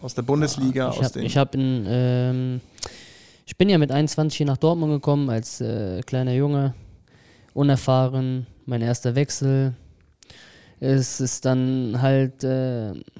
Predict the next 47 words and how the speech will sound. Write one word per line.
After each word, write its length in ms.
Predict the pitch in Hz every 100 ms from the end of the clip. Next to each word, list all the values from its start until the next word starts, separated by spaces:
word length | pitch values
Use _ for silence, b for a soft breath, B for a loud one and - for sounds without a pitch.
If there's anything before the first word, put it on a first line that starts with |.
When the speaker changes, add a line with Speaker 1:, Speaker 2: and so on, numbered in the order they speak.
| - 143
Speaker 2:
weil 340 | 143 147 143
wenn 100 | 151
du 80 | 160
nie 180 | 185 214
von 220 | 202 185
zu 100 | 180
Hause 520 | 170 175 156 151 135
rausgegangen 540 | 131 175 - 170 165 160
bist, 140 | 151
sagen 120 | 147
wir 80 | 147
mal 140 | 139
jetzt 180 | 131 -
in 160 | - 135
Gladbach, 320 | 143 - 139
ich 140 | 127
bin 120 | - 127
ja 220 | 120 117
sieben 220 | 127 135
Jahre 200 | 131 123
Gladbach 340 | 139 151 156 -
gewesen, 340 | 139 139 139
wenn 80 | 135
du 80 | 139
nie 320 | 175 190 180
so 260 | 151 151
dein, 360 | 143 135 139 -
einmal 320 | 139 151 143
so 100 | 139
einen 100 | 139
großen 360 | 131 143 147 139
Verein 240 | 117 147
gewechselt 420 | 160 147 - 139
bist 320 | 139 143 139 -
oder 300 | 110 104 127 B -
noch 100 | 127
nie 140 | 147
so 100 | 135
einen 80 | 135
Wechsel 300 | 147 - 143
gemacht 340 | 131 143 147 156
hast, 260 | 147 - B B B B B _ -
ist 160 | 127
das 100 | 135
schon 200 | - 165
was 380 | 151 143 - - _ -
so, 540 | 127 131 131 131 123